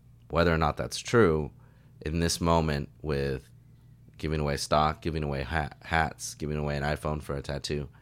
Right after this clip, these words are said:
they're communicating that responsiveness, that unique personality,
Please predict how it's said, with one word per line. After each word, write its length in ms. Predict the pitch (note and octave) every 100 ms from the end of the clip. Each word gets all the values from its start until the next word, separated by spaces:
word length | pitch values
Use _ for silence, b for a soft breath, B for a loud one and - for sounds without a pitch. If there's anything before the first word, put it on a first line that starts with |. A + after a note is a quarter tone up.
| b b -
they're 100 | E2+
communicating 720 | F2 F2 F2 E2 D2+ D#2+ D2+
that 180 | C#2 -
responsiveness, 1000 | - - F2+ F#2 F#2+ F2+ F2+ E2+ - - b b b - -
that 280 | D2+ C2 - - - - -
unique 340 | D#2+ D#2+ D#2
personality, 840 | - D#2+ - D2+ D2+ D#2 D#2+ E2 D2+